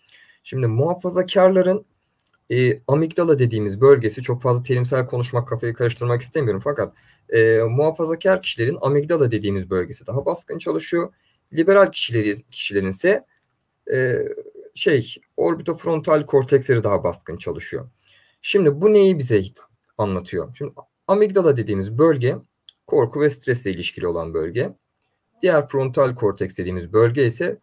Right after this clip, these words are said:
e, belirsizliklere karşı, yeniliğe karşı açık olan bölge. Şimdi bir muhafazakar siyasetçi bu bağlamda ne yapması gerekiyor? Şimdi diyor ki bu insana bir şekilde benim korkutmam lazım bir şeylere, bir şeylere karşı. Sonra mesela diyor ki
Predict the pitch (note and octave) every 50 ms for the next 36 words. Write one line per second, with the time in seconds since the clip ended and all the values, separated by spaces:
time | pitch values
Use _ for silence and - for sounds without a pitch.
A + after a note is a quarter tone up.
0 | _ _ _ _ _ - C#3 C3 C3 C3 - D#3+ E3+ F3 D#3+ D#3 C#3+ B2+ - -
1 | C3 B2 - B2 A#2+ A#2 - - F2+ F2 F2 F2+ - C3 C3+ C3+ C3+ C3 B2+ C3
2 | B2 A#2+ - G2+ F#2+ G2 - - - - - - - G#2+ F#2 F2+ F2 E2+ E2 E2+
3 | E2 D#2+ D#2+ - - _ _ _ _ _ _ - - G3+ F3+ D3+ C#3+ F3 G#3+ G#3
4 | F#3+ F#3 F3 E3+ E3+ F3 D#3+ D#3+ D#3+ - F3 D#3+ D#3+ D#3 - D#3+ C#3+ C#3+ - C#3+
5 | B2+ - - C3+ D#3+ D#3+ D#3 D3+ D3 D3 D3 D3 D3 C#3+ D3 D#3 F3+ F3+ - -
6 | - G#2 - - F#2 F2 F#2 E2 E2 - - - A2+ - - _ _ _ _ _
7 | _ _ _ _ _ _ _ - D3 D3+ D#3+ F#3 F3 D3 - - E3+ E3+ D3+ D#3+
8 | D3+ B2+ A#2+ B2 B2+ C3 D3 D3+ C#3+ C3+ C#3 - C3+ A#2+ A#2 B2 C3 B2 A#2+ A2+
9 | B2 D3 D#3 - _ _ _ _ - - A2+ G#2+ A2 - B2 - B2 A#2 A2+ G#2+
10 | F#2+ F#2 F2+ E2+ E2+ E2+ - F#2 E2+ F2+ - - G2 F2 F2 F#2 F#2 - - -
11 | _ A#2 - - G2 G2 G2 G2 - - G2 F#2 F2 - - - - - _ _
12 | _ _ _ _ _ _ _ _ - - C#3+ C#3+ C3+ - D3+ D3 B2+ C#3 C#3 C#3+
13 | C#3 C#3+ D3 E3+ E3 D3 - - D#3+ D#3+ D#3